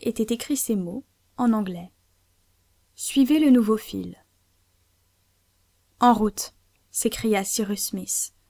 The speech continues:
qui comprit que la dépêche n'était pas partie du corral,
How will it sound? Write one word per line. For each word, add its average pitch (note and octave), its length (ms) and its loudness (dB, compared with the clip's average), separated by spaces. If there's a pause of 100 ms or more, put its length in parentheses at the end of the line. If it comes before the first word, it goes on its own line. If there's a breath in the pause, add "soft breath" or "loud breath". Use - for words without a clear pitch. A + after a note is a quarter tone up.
(300)
qui A#3 140 -4
comprit B3 380 2
que B3 100 2
la G3+ 140 4
dépêche B3+ 520 0
n'était G3+ 240 0
pas A#3 140 2
partie A#3 300 -4
du G3 140 -2
corral, A3 420 -4